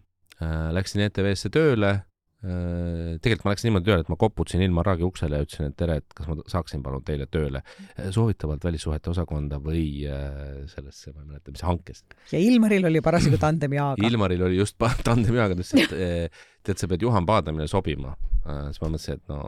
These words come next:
Speaker 1: selge, ei oleks võinud teistpidi ka öelda. Et ma arvasin, et ma elu sees Juhanile ei sobi. <laughs> Juhaniga me oleme siiamaani head sõbrad, helistasin talle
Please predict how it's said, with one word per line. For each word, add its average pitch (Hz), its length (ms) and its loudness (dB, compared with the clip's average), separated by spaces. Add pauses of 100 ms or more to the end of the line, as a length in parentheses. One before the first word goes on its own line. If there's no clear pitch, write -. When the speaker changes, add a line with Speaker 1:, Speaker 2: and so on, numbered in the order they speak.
Speaker 1:
selge, 76 400 -6
ei 78 240 0
oleks 69 240 -8
võinud 73 160 -6
teistpidi 80 400 -6
ka 80 160 -2
öelda. - 240 -12 (640)
Et 82 260 -6
ma 87 140 2
arvasin, 85 240 0
et 82 80 0
ma 87 80 4
elu 87 80 4
sees 87 240 2
Juhanile 80 320 2
ei 120 80 2
sobi. 117 240 2 (560)
<laughs> - 100 -4 (1000)
Juhaniga 90 340 6
me 87 80 4
oleme 87 160 2
siiamaani 110 400 4
head 104 160 0
sõbrad, 101 320 2
helistasin 87 400 -2
talle 82 240 0